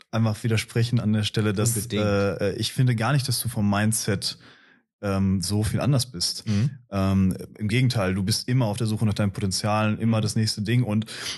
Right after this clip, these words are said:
Speaker 1: ähm, soweit ich mich erinnere, sagst du, ich bin mit meinem Sales drei bis fünf Jahre der Industrie voraus.
Speaker 2: Ja.
Speaker 1: Das ist ein großer Claim.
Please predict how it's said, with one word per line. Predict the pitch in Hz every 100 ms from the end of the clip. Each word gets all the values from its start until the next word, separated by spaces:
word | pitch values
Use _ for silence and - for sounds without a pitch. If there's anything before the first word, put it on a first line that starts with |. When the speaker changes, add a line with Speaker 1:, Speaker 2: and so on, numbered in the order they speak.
| - -
Speaker 1:
ähm, | 110 120 - - - - -
soweit | 113 123 139
ich | 131
mich | 123
erinnere, | 117 139 131
sagst | 120 127 127 -
du, | 123 123
ich | 101 117
bin | 123 127
mit | 123
meinem | 123 117 117
Sales | 117 120 117 117 - - _ _ -
drei | 117 120
bis | 117
fünf | 127 117
Jahre | 117 113
der | 113
Industrie | 117 117 -
voraus. | 120 113 123 117 - - - - - - 120
Speaker 2:
Ja. | 151 120 117 -
Speaker 1:
Das | 113 -
ist | 117
ein | 131
großer | 120 117
Claim. | 123 147 113